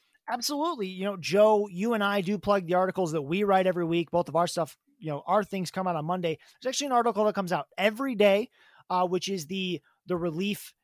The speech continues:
You know, basically, we have this great chart that shows you all the relievers, their recent usage. And it talks a lot about long relievers for teams who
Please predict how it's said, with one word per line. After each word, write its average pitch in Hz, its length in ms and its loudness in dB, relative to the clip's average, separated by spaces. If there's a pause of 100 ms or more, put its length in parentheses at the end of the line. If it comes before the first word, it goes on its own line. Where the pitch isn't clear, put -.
You 185 80 -8
know, - 20 -6
basically, 208 280 0
we 202 80 2
have 180 140 2
this 156 140 -6
great 202 280 -2
chart 220 360 2
that 175 120 -8
shows 196 280 2
you 185 100 2
all 190 100 4
the 185 80 2
relievers, 175 720 0
their 165 160 0
recent 165 320 -6
usage. 202 720 2 (420)
And 190 380 -4
it 214 200 -8
talks 254 280 0
a 427 60 -2
lot 302 240 0
about 240 340 4
long 202 380 4
relievers 240 420 0
for 233 120 -4
teams 226 400 -2 (260)
who 240 380 2